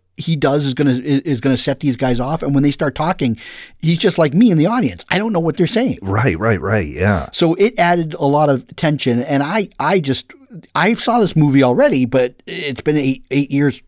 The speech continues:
Speaker 1: almost, and I was on the edge of my seat with this movie.
Speaker 2: Here's why I don't like this Paul Greengrass guy.
Speaker 1: Oh, now, okay.
Speaker 2: Or rather, I do like him now, but I,
Speaker 1: <laughs>
Speaker 2: but I didn't like him because of that Green Zone movie.
Speaker 1: I didn't like The Green Zone. That was not a very good movie.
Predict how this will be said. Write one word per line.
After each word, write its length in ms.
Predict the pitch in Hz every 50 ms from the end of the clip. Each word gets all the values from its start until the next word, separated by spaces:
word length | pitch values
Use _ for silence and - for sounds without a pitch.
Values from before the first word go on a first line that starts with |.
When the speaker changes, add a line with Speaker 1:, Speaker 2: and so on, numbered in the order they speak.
| - -
Speaker 1:
almost, 380 | - 143 143 143 139 139 127 -
and 160 | 123 131 127 127 -
I 180 | 139 143 156 175
was 140 | 190 165 135
on 120 | 127 120
the 120 | 117 110 -
edge 200 | 127 127 123 120
of 60 | 110
my 80 | 101 98
seat 280 | - - 131 107 - 104
with 120 | 92 85
this 160 | 85 - -
movie. 320 | 95 85 78 - - - _ -
Speaker 2:
Here's 320 | 127 110 185 208 196 -
why 220 | 185 143 123 110 101
I 60 | 101
don't 220 | 101 107 101 85 90
like 320 | 90 92 92 - - -
this 180 | 98 87 78 -
Paul 260 | - - 92 80 78
Greengrass 520 | 69 87 80 76 78 - 67 64 58 - -
guy. 200 | - - - - - -
Speaker 1:
Oh, 240 | 135 139 139 127
now, 280 | 113 113 117 113 113 113
okay. 400 | 104 110 110 113 - 87 - - _ _ _ _ _ _ - - - - - - - - - - - -
Speaker 2:
Or 260 | 139 123 120 123 127 - -
rather, 440 | 120 127 127 135 131 135 135 123 - - -
I 160 | 87 101 110
do 400 | 101 90 90 101 131 175 226 240
like 340 | 202 151 101 90 90 - -
him 180 | 92 87 87 87
now, 480 | 98 110 120 107 85 71 - - 69 - _ _ _ -
but 240 | 180 190 208 185
I, 140 | - 196 95 - - - - - 240
Speaker 1:
<laughs> 260 | - - - - 107
Speaker 2:
but 160 | 110 123 107
I 140 | 110 113 113
didn't 480 | 101 95 - - 190 220 254 226 165 113
like 340 | 104 101 95 90 82 -
him 120 | 107 101 104
because 300 | 110 - - 127 113 120
of 40 | 120
that 180 | 113 117 113 113
Green 460 | 131 127 151 180 196 214 208 190 151
Zone 340 | 120 104 92 82 76 71 73
movie. 380 | 69 60 - - - - - _ _ _ _ -
Speaker 1:
I 120 | 151 160
didn't 180 | 175 180 175 165
like 160 | 156 156 139 -
The 80 | 127
Green 240 | 113 117 117 110 107
Zone. 300 | 110 101 85 90 95 101
That 100 | - 127 131
was 100 | 127 120
not 120 | 135 127
a 20 | 113
very 140 | 120 117 110
good 140 | 113 110 110
movie. 300 | 107 98 87 90 -